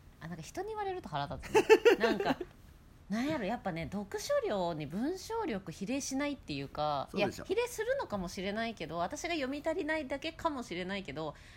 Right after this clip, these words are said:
Speaker 1: あんだけ本が大好きでさ、
Speaker 2: うん。
Speaker 1: 子供の頃なんてもう小学校の時毎日図書室通ってたのに、
Speaker 2: うん。
Speaker 1: いざ書けって言われたら、もう全然書けなかった。
Speaker 2: だから、だから今回いろんなことが分かって、
Speaker 1: うん。
Speaker 2: その、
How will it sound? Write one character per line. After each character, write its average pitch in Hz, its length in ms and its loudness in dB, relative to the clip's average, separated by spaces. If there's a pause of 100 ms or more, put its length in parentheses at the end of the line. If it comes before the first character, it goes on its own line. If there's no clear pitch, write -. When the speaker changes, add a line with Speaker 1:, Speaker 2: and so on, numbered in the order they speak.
(180)
Speaker 1:
あ 339 100 4
ん 359 180 4
だ 349 120 2
け 330 100 -6
本 330 300 2
が 165 100 2
大 220 220 0
好 - 80 -14
き 143 100 -6
で 123 80 -6
さ、 139 380 -2
Speaker 2:
う 95 40 -6
ん。 90 200 -4
Speaker 1:
子 208 120 -6
供 226 200 -2
の 240 100 -4
頃 277 180 -2
な 165 120 -4
ん 147 40 -8
て 143 80 -12
も 139 100 -10
う - 20 -10
小 180 160 -6
学 196 160 -6
校 190 80 -6
の 160 60 -6
時 135 180 -10
毎 185 260 -2
日 - 100 -12
図 151 140 -8
書 185 180 -6
室 143 220 -10
通 - 140 -8
っ 170 200 -2
て 320 220 -4
た 277 140 -2
の 131 100 -6
に、 143 340 -6
Speaker 2:
う 95 60 -8
ん。 90 180 -10 (200)
Speaker 1:
い 339 100 2
ざ 294 180 -2
書 - 120 -6
け 311 140 0
っ - 20 -12
て - 140 -14
言 147 100 -6
わ 147 80 -6
れ 135 80 -6
た - 80 -12
ら、 120 80 -8
も 117 60 -12
う 143 380 -14
全 240 260 0
然 302 140 0
書 302 120 -4
け 302 60 -4
な 220 80 -2
か 127 80 -4
っ - 60 -8
た。 - 100 -12
Speaker 2:
だ 208 100 -2
か 185 60 -2
ら、 165 60 -4
だ 202 100 2
か 185 60 -2
ら 175 60 -4
今 196 160 0
回 147 160 4
い 135 60 0
ろ 143 120 4
ん 147 40 0
な 147 80 0
こ 208 100 -4
と 190 80 -2
が 139 120 -2
分 113 100 -2
か 104 80 -2
っ - 20 -6
て、 110 440 -2
Speaker 1:
う - 20 -2
ん。 - 20 -4
Speaker 2:
そ 87 140 -2
の、 92 520 0